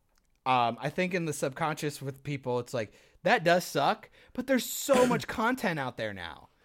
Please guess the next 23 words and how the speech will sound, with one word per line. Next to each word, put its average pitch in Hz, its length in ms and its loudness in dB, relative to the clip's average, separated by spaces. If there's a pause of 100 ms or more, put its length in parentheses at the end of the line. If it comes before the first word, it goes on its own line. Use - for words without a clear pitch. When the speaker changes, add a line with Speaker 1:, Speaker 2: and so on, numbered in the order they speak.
(240)
Speaker 1:
that 143 400 0 (160)
I 165 120 2
don't 226 140 2
think 220 160 -2
that's 196 220 -2
a 147 60 -8
thing. 113 640 -6
Like, 151 340 0 (160)
Speaker 2:
Yeah. 135 460 2
Speaker 1:
um, 107 220 -8 (160)
you 214 120 2
can 240 140 -2
still 339 200 0
have 254 180 4
the 190 100 -2
anticipation 160 640 -4
for 127 140 -6
the - 80 -14
show 127 200 -4
that 113 120 -8
you 90 60 -16
care 196 260 -4
about, 90 320 -10